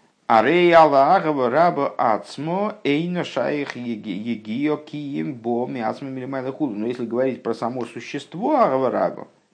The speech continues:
то неприложимо, э, к этому понятию, к этой, к этому духовному, там, уровню, неприложимо понятие труда, э, собственных сил и так далее.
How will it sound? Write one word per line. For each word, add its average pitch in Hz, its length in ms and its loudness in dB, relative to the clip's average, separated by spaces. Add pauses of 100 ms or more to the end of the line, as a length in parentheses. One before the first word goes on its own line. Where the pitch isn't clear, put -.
(520)
то 113 320 4
неприложимо, 123 1040 -2 (460)
э, 98 480 -8
к - 40 -8
этому 107 300 -4
понятию, 104 640 -4 (880)
к - 60 -6
этой, 95 300 -4
к 92 280 -12
этому 95 260 -8
духовному, 95 580 -12
там, 87 320 -18
уровню, - 400 -12 (380)
неприложимо 123 640 0
понятие 123 460 -4
труда, 113 400 -6 (1800)
э, - 960 -10
собственных 120 500 -4
сил - 200 -10
и - 360 -20
так - 160 -10
далее. - 220 -8